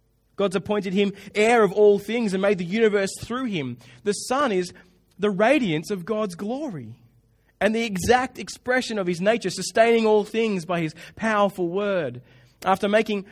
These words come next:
purification for sins, he sat down at the right hand of the Majesty on high and so became higher in rank than the angels, just as the name he inherited is superior to theirs.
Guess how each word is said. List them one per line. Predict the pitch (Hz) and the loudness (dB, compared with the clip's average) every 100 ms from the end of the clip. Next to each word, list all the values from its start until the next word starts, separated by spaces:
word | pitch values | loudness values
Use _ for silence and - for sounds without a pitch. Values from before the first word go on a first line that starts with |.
| - | -12
purification | 233 240 214 202 214 220 208 | -6 -4 -4 -2 -2 -2 -6
for | 190 | -8
sins, | 180 - 294 220 175 | -10 -8 -4 -2 -4
he | 190 | -6
sat | 190 240 226 | -4 -2 0
down | 226 226 | 2 2
at | |
the | 196 | 0
right | 190 226 226 | 0 2 2
hand | 170 226 247 | 0 0 0
of | 175 | -2
the | 170 | -2
Majesty | 185 220 208 - 196 | 0 0 -2 -8 -6
on | 175 | -6
high | 165 220 208 | -6 -6 -4
and | 180 185 | -4 -8
so | 233 240 | -8 -6
became | 214 214 196 190 - - _ _ | -6 -4 -4 -4 -12 -20 _ _
higher | - 233 269 262 208 | -10 -4 0 0 0
in | 180 | 0
rank | 185 220 202 - - 202 | 0 0 -2 -8 -16 -6
than | 202 | -4
the | 185 190 | -4 -2
angels, | 262 262 175 117 104 - - _ _ - | 0 0 -2 -6 -10 -18 -20 _ _ -12
just | 160 262 277 - | -4 -2 -2 -6
as | 220 | -8
the | 175 180 | -4 -2
name | 196 220 226 226 220 - | 0 0 0 -2 -6 -12
he | - 240 | -8 -4
inherited | 254 180 170 143 151 147 | -4 -4 -4 -6 -6 -8
is | 151 - | -10 -12
superior | 156 - - 277 226 123 113 123 - _ _ | -16 -18 -16 -12 -10 -10 -12 -14 -20 _ _
to | - | -14
theirs. | 151 131 101 101 - - | -8 -8 -8 -12 -20 -20